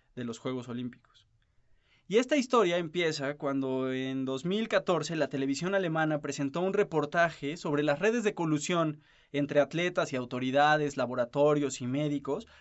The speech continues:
para promover el dopaje de sus atletas. Después de mucha demora y politiquería, en noviembre de dos mil quince,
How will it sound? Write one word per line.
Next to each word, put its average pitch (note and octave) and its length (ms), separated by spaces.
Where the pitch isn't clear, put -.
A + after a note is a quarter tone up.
para D3 240
promover D3+ 460
el E3+ 100
dopaje D3 420
de C3 100
sus A#2+ 180
atletas. - 600
Después B3+ 540
de A3+ 180
mucha G#3+ 340
demora F3+ 540
y D3+ 100
politiquería, D3 880
en D3+ 180
noviembre G#3 460
de A3+ 80
dos F3 220
mil G3+ 480
quince, G#3+ 680